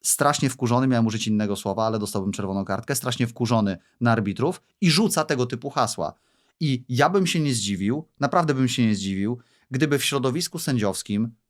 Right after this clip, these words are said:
utworzyła się po prostu taka debata, że jemu pozwalacie na dużo, on może sobie wykrzykiwać różne hasła w kierunku arbitra, ktoś pokazuje na nos i ogląda czerwoną kartkę, to trzeba to ukrócić. I padło na Munuerę Montero.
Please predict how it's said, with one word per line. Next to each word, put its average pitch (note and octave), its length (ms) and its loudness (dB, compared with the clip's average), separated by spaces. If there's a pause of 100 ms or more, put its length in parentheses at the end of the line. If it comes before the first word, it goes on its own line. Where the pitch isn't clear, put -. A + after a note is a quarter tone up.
(920)
utworzyła D3 440 0
się D3+ 120 -2
po B2+ 80 -8
prostu B2 240 -4
taka A2+ 220 -2
debata, G#2+ 480 -2 (200)
że B2 500 0
jemu D3 340 2
pozwalacie A#2+ 520 -2
na A2 120 0
dużo, G2+ 460 -4 (640)
on C#3 140 0
może B2+ 220 2
sobie A#2+ 180 -2
wykrzykiwać A2+ 480 -4
różne A2+ 300 0
hasła A#2+ 280 -4
w - 60 -10
kierunku A2 320 -2
arbitra, G#2+ 500 -2 (160)
ktoś A#2+ 220 -6
pokazuje A2+ 440 -2
na G#2+ 100 0
nos G#2+ 220 -2
i G#2+ 60 -4
ogląda G#2 260 -2
czerwoną G2+ 340 -6
kartkę, C3+ 420 -2 (220)
to F3 80 -8
trzeba B2+ 280 0
to C#3+ 100 -2
ukrócić. A2+ 500 -6 (340)
I F3 60 -10
padło B2+ 240 2
na B2+ 80 2
Munuerę C#3 360 0
Montero. D3+ 460 -4